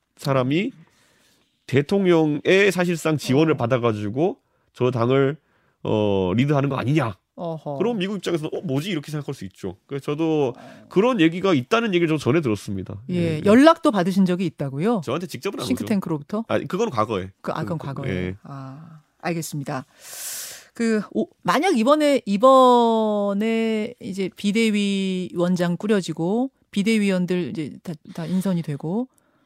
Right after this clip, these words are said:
Speaker 2: 오 차 가처분도 갑니까?
Speaker 1: 오 차는 할 게 없죠. 사 차에서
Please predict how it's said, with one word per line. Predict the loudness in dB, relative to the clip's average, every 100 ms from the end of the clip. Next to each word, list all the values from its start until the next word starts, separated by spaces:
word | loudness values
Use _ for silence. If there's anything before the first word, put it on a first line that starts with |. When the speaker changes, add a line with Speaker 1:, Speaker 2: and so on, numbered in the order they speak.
| _ _ _ _
Speaker 2:
오 | 2 2
차 | 4 6
가처분도 | 6 4 4 2
갑니까? | 2 -2 -4 -8 -10 _ _ _ -20 _ _ _ _ _ _ _
Speaker 1:
오 | -8
차는 | -6 -6 -6
할 | -6
게 | -6
없죠. | -8 -6 -6
사 | -6
차에서 | -6 -6 -4 -2 -2